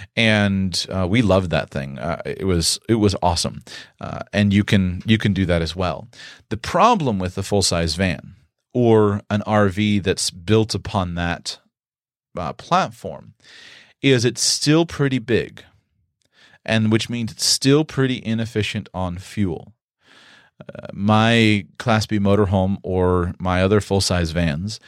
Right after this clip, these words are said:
have frequently gotten ten to thirteen miles per gallon on the highway, uh, sometimes as high as fifteen, but that's not abnormal.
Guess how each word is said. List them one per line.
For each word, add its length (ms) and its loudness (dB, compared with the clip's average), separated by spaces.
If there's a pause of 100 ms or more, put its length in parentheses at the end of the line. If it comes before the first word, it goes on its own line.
(300)
have 180 0
frequently 800 -2
gotten 460 0
ten 440 0
to 360 -2
thirteen 500 0
miles 300 2
per 100 -6
gallon 380 -2
on 80 -4
the 60 -4
highway, 440 -6 (560)
uh, 360 -10
sometimes 440 2
as 80 0
high 200 2
as 180 0
fifteen, 540 -4
but 240 -6
that's 320 -2
not 460 -2 (280)
abnormal. 880 -2